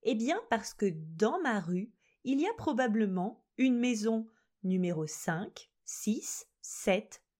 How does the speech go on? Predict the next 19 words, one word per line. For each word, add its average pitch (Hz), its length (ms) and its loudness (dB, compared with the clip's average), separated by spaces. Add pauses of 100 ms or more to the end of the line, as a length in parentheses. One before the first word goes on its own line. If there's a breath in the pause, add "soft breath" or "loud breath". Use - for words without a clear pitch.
huit. 175 480 -8 (340 soft breath)
C'est 277 320 -4
une 349 220 2 (240)
série 349 880 2
de 254 80 4
maisons. 202 520 2 (480 soft breath)
Et 175 140 0
ma 190 260 4
maison, 220 480 0 (220)
c'est - 540 -4
la 160 240 -2
numéro 175 580 -2 (140)
quatre. - 600 -4 (1200)
Reprenons 339 680 0
l'exemple 233 800 0
du 226 200 0
joueur 233 460 0
de 202 100 4
basket. - 760 -4